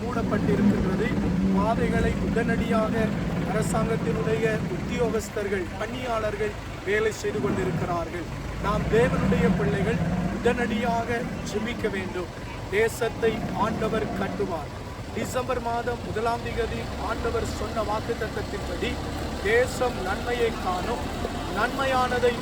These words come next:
ஆண்டவர் உங்களுக்கு தருவார். இந்த வாக்கின்படி இந்த பகுதிகளிலே வந்து நாங்கள் ஜெபிக்கிறோம்.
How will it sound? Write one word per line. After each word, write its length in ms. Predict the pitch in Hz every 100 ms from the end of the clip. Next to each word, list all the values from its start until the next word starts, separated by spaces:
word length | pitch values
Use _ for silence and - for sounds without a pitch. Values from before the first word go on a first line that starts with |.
| - 208
ஆண்டவர் 360 | 233 233 220 208
உங்களுக்கு 400 | 233 220 - 147 190
தருவார். 400 | 180 175 156 - - - -
இந்த 120 | 170 180
வாக்கின்படி 640 | 208 254 254 247 247 247 247 -
இந்த 120 | 196 185
பகுதிகளிலே 520 | 208 240 240 233 226 214
வந்து 260 | 214 233 247 156 - - -
நாங்கள் 320 | - 202 - -
ஜெபிக்கிறோம். 600 | 403 - - 247 247 247